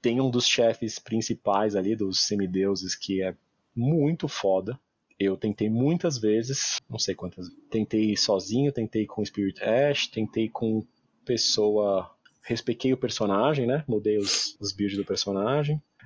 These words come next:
É... No fim, eu passei com dois random que me ajudaram. A gente, é, é muito doido isso, né? Porque é um chefe que, assim, é da hora, é épica a batalha e tudo, mas se você não meio que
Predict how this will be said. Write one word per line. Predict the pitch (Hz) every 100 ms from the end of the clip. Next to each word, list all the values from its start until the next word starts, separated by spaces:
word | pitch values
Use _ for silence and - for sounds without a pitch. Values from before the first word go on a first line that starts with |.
| 117 -
É... | 104 104 104 101 101 101 98 101 101 - _ -
No | 147
fim, | - 165
eu | 180
passei | 175 170 175
com | 180
dois | 160 165 160
random | - 147 143 165
que | 156 160 151
me |
ajudaram. | 151 143 120 117 151 196 _ 143
A | 107
gente, | 104 - 110 107 104 - _ _ -
é, | 120 -
é | 160
muito | 214 226
doido | 147 123
isso, | 110 -
né? | 110
Porque | - 117
é |
um | 143
chefe | - 143
que, | -
assim, | 147 - 110 90 _ _ _ -
é | 117
da | 165
hora, | 110 95 135 165
é | - 95 95
épica | 101 - 98
a |
batalha | 90 - 87 95
e | 90
tudo, | - 92 127 151 _ _ -
mas | 101 98 101 101 101 101 98 - - -
se | - -
você | 131 - 254
não | 254
meio | 147 135 135
que | 131 - 117 110 101 95 95